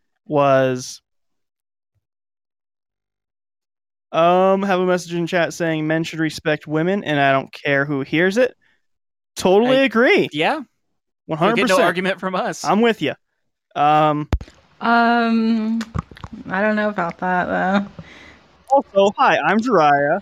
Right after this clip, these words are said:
Speaker 1: We have
Speaker 2: <laughs>
Speaker 1: and Robbie.
Speaker 2: Hi.
Speaker 1: And then on the other end, we have Sam.
Speaker 3: <laughs> Hi. <laughs> I'm here.
Speaker 1: You're here.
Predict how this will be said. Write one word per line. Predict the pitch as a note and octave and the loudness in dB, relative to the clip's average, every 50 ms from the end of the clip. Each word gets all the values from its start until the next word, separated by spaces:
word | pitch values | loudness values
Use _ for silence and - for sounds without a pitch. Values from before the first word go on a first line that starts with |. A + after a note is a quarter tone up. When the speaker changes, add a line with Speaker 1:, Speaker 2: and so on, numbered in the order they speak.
| D#4+ C#4 | -2 -2
Speaker 1:
We | - D#3+ D#3+ E3 | -2 -6 -4 -4
have | E3+ F3+ - - - - - B4+ - - - _ _ _ _ _ _ C#4 E3 - - G#2+ - _ | -4 -2 -2 -2 -2 0 -2 -2 -2 -2 -10 _ _ _ _ _ _ -20 -20 -18 -20 -20 -20 _
Speaker 2:
<laughs> | _ _ | _ _
Speaker 1:
and | E3 F#3+ F#3+ | -8 -6 -2
Robbie. | E3+ D3+ C#3+ C#3+ C#3+ D3+ D3+ D#3 - | 0 2 2 2 0 -2 -4 -8 -8
Speaker 2:
Hi. | _ - F#3 B2+ A2 - _ _ _ _ _ | _ -4 -4 -4 -6 -8 _ _ _ _ _
Speaker 1:
And | G3 A3 A3 G3+ | -4 -2 -2 0
then | F#3+ F#3 | 0 -2
on | F3 E3 D#3 | -2 -2 -2
the | D3+ | -2
other | D3 C#3 C#3+ C#3 | -2 -2 -2 -4
end, | - C#3+ C#3 C#3 C3+ C3+ C#3 C#3+ | -4 -6 -6 -4 -4 -6 -6 -6
we | C#3+ C#3+ C#3 | -6 -8 -8
have | C3+ C3 B2+ B2+ B2+ B2+ B2+ B2+ | -6 -4 -4 -4 -4 -4 -6 -8
Sam. | - - C#3 C3+ C#3 - G#2+ - - _ _ _ _ - - _ | -14 -14 -14 -14 -14 -14 -14 -16 -18 _ _ _ _ -20 -6 _
Speaker 3:
<laughs> | - G#4+ - - - D#4 D#4+ - - _ | -2 -2 0 0 0 0 0 -2 -4 _
Hi. | C#4 C#4+ D4+ C#4 A3 F#3+ G3+ A3 - _ | -2 0 0 0 0 0 -2 -4 -6 _
<laughs> | - D4+ C#4+ C#4+ - - D#4 - _ F#4 - - _ - F4 - - - | -2 -2 -2 -2 -8 -16 -18 -8 _ -8 -8 -8 _ -4 -4 -4 -4 -2
I'm | C#4 C4+ C4 B3+ C4 | 0 0 0 0 -2
here. | B3+ A#3 G#3 F#3 E3+ F#3 F#3 - A3 - _ _ _ _ _ _ _ _ _ _ - | -2 -2 -2 -4 -4 -6 -8 -10 -14 -14 _ _ _ _ _ _ _ _ _ _ -12
Speaker 1:
You're | - A3 A3+ B3 B3 B3+ B3+ | -8 -6 -2 0 0 0 0
here. | - - C#3 C3 - - - | -2 -4 -8 -8 -10 -14 -16